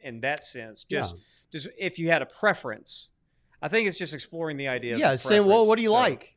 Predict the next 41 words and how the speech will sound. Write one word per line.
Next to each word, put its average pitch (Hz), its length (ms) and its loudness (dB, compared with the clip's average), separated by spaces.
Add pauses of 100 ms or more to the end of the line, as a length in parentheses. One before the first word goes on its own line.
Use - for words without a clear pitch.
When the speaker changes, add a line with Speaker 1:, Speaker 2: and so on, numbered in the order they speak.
Speaker 2:
if 147 220 -8
you 180 120 -2
found 185 240 2
out 180 80 2
this - 140 -6
wasn't 160 220 -4
true?" 175 240 0
What? 151 140 0 (260)
Yeah, 208 160 2
the 208 180 -4
thing 262 200 -2
about 196 220 6
it 170 60 -2
is, 170 340 2
it's, 147 280 -6
um, 120 400 0 (160)
Speaker 1:
What 240 160 4
would 247 100 2
Speaker 2:
a 196 40 6
Speaker 1:
you 180 60 8
like? 160 60 4
Speaker 2:
mark 240 340 8
of 175 120 2
a - 40 2
Speaker 1:
Yeah. - 100 -6
Speaker 2:
philosophically 147 880 2
interested 120 580 -8
mind 98 480 -8 (340)
is 117 120 -8
someone 127 360 -2
who 110 120 -2
is 104 120 -4
happy 110 340 -2
to 107 220 -8
entertain 101 380 -8
hypotheticals, - 840 -16 (120)
in 117 80 -8
Speaker 1:
Yeah. 95 80 -6
Speaker 2:
my 87 80 -12
opinion. 85 300 -18
Speaker 1:
And, 202 140 -4